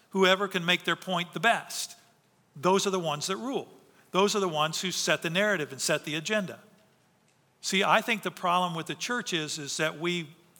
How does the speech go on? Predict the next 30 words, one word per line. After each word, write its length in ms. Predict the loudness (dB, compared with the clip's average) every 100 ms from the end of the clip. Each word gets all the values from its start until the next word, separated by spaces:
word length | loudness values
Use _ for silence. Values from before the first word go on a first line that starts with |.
| -8
forgotten 480 | -4 0 0 0
who 120 | -8 -8
we 220 | -8 -8
are. 380 | -8 -10 -14 -18 _ _ _ _ _ _ _ _ _ _ _ _ _ _ _ _ _ _ _ _ _ _ _ _ _ _
We've 560 | 0 2 2 -4 -16 -20 -20 -2
bought 200 | 2 4
into 200 | 2 -4
the 80 | -6
power 420 | 0 4 4 2
play, 540 | -2 -2 0 0 -2
and, 140 | -6 -8 -12
and, 260 | -12 -12 -12
and 160 | -10 2
God 260 | 4 4
says 460 | 2 2 2 0 0
that 240 | 0 0 -6 -20 -20 -8
whenever 320 | 0 2 2
we 200 | -2 -2
bought 280 | 2 2 2
into 280 | 0 -4 -2
that, 440 | 0 0 -4 -8 -20 _ _ _ _
whenever 340 | 2 4 4 2
we 180 | 2
exalt 520 | 0 0 -4 -2 -2 -2
ourselves, 720 | -2 0 2 2 0 -6 -6
what 100 | -4
is 80 | -2
he 140 | -4
gonna 200 | -4 -8
do? 280 | -10 -12